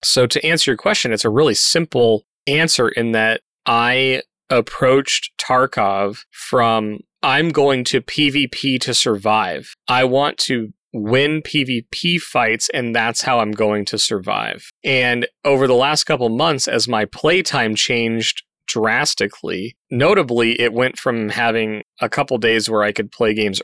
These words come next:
earlier in the day for longer chunks of time to playing later at night again after, um, working and not having, like, half days.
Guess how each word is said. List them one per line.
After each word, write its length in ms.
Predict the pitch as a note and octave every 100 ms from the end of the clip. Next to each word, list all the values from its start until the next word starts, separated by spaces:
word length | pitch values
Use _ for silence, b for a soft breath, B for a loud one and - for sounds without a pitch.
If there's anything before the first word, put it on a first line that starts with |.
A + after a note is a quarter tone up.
| -
earlier 440 | A2 A#2 A#2+ A2+
in 120 | G#2
the 80 | G#2
day 400 | F#2+ E2+ G2+ E3+ - _
for 220 | - C3
longer 480 | A2 A2+ A2+ A2+ A2+
chunks 340 | - A#2+ -
of 100 | G#2+
time 440 | - G#2+ G#2 C#3 F3+ -
to 100 | A#2
playing 340 | - C3 A2+
later 300 | G#2+ A2 A2+
at 120 | F#2+
night 240 | G2 A#2 C3
again 320 | G#2 G2 G2
after, 520 | F#2+ G2+ A#2 G#2 G2 _ _
um, 320 | A2 G2+ F2+
working 460 | F2+ D3 E3+ F#2+ - _ -
and 200 | A2+ A2
not 180 | G#2+
having, 280 | G#2 A2 G2+
like, 180 | G2 -
half 260 | - C#3+ -
days. 380 | - - -